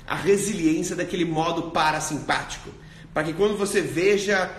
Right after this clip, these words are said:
que está, tipo assim, "Ah, beleza, eu tô, é, é, atrasado pra uma reunião e tem o tráfego no, sabe, o sinal tá vermelho, o trânsito tá grande",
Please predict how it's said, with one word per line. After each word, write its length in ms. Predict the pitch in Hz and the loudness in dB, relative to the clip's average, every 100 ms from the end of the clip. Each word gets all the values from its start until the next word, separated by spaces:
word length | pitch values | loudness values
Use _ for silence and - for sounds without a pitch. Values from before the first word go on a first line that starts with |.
| - - | -14 -12
que 200 | - 180 | -6 -4
está, 360 | 170 180 170 170 | -2 0 0 0
tipo 260 | - 180 | -4 -4
assim, 180 | 185 190 | -2 0
"Ah, 120 | 160 | -2
beleza, 260 | 160 165 143 | -2 -2 -4
eu 60 | |
tô, 260 | - 165 - - - | -2 -4 -4 -10 -4
é, 360 | 139 143 147 | -2 0 -2
é, 40 | - | -2
atrasado 600 | 156 175 170 175 175 185 | -4 -2 0 0 0 -2
pra 100 | 190 | -2
uma 120 | 190 | 0
reunião 500 | 185 185 165 175 170 | 2 2 2 2 0
e 40 | 156 | 0
tem 180 | 170 | -2
o 80 | 151 | -4
tráfego 560 | - 175 - 185 180 185 | 0 0 0 -2 -4 -2
no, 520 | 185 180 175 165 143 | 0 0 0 -2 -2
sabe, 260 | 135 160 131 | 0 -2 -2
o 20 | |
sinal 300 | 143 139 165 | -4 -2 -2
tá 80 | 196 | -2
vermelho, 580 | 190 165 170 175 147 135 | -4 -2 -2 -4 -6 -8
o 60 | |
trânsito 440 | - 160 185 185 - | -4 -2 0 -2 0
tá 120 | 214 | 0
grande", 420 | 170 156 196 | 0 0 0